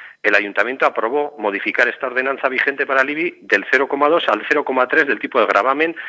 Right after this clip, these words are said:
ya para hacerla operativa. Quiero decir que esta decisión se había tomado en dos mil tres, pero no se, no se llevó a, a efecto. Por lo tanto, se ha estado pagando muy por debajo de las necesidades de los impuestos durante, pues, prácticamente siete años.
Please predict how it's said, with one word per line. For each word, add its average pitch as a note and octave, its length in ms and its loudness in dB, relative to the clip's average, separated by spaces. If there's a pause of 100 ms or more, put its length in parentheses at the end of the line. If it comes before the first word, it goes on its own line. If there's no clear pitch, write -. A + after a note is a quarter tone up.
(160)
ya A#2 260 2
para G#2+ 300 0
hacerla C3 520 -4
operativa. F#2 600 -6 (520)
Quiero B2 180 2
decir D3 180 -4
que D3 60 2
esta D3+ 160 0
decisión D3 440 -2
se - 60 0
había A#2+ 220 2
tomado C3+ 300 0
en G2 100 -4
dos G2+ 180 -2
mil C#3 200 -6
tres, F3 200 2 (320)
pero G2+ 220 4
no C3+ 180 -2
se, B2 300 2
no B2+ 140 0
se A#2 140 -2
llevó B2 220 2
a, F#2+ 380 0
a G#2+ 100 2
efecto. - 460 -6 (540)
Por F#2+ 120 0
lo G2+ 80 2
tanto, C#3 240 0
se C3+ 100 -2
ha - 20 2
estado D#3 260 0
pagando C#3 340 0
muy C3+ 200 -6
por D3+ 180 -2
debajo C3 380 -2
de G2 80 -4
las F#2+ 200 0 (200)
necesidades A#2 760 2
de B2+ 80 0
los B2 160 0
impuestos C#3+ 560 0 (300)
durante, A2+ 540 0
pues, F#2 240 -12 (100)
prácticamente B2 800 -2 (100)
siete - 320 -4
años. E2+ 260 0